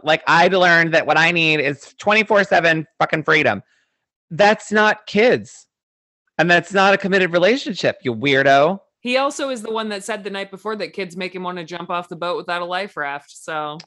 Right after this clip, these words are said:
Speaker 1: Yeah, I don't, like, whatever, dude.
Speaker 2: I know.
Speaker 1: Like,
Speaker 2: I
Speaker 1: whatever.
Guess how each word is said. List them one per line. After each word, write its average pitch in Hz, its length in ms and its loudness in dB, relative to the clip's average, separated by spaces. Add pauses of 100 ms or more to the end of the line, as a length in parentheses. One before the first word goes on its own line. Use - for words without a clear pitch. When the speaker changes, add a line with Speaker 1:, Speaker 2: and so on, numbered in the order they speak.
(680)
Speaker 1:
Yeah, 147 240 0 (100)
I 139 100 4
don't, 131 240 -2
like, 131 160 -6
whatever, 110 300 -2
dude. 101 260 -8 (400)
Speaker 2:
I 165 120 -8
know. 156 100 -6
Speaker 1:
Like, 131 160 -2
Speaker 2:
I 147 60 -16
Speaker 1:
whatever. 113 640 -2